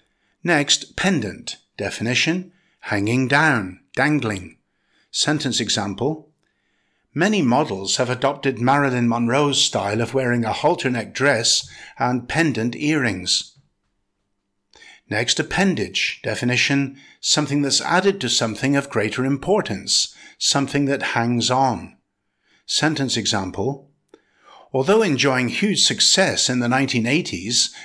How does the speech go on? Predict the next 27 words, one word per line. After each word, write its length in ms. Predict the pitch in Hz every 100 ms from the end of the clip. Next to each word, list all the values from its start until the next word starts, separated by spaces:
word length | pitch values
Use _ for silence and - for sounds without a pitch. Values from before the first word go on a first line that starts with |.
| -
as 140 | 117 -
part 220 | 139 127
of 120 | 117
the 80 | 117
pop 320 | - 151 113
duo 400 | 127 120 107 104
Wham, 680 | 104 107 135 107 110 120 - - - -
Andrew 380 | 175 202 147 120
Ridgeley 440 | 151 185 120 110
was 240 | 113 113
seen 260 | - 196 190
by 140 | 127
some 340 | 113 - 277 285
critics 560 | - 98 110 127 - - - -
as 180 | 135 139
a 60 | 160
mere 300 | 180 175 151
appendage 800 | 151 - 190 208 147 95 - -
to 100 | 101
his 200 | 120 -
famous 440 | 143 156 139 120
partner, 680 | - 139 156 - 104 98 - - -
George 300 | 131 123 120
Michael." 540 | 127 139 - 95 - _ _ _ _ _ _ _ _ _ _ _ - - - - 113
Next, 480 | 131 175 - - -
perpendicular. 920 | 117 143 147 180 - 110 87 85 - _ _ _ _ -
Definition, 840 | 135 - 117 156 - 107 139 -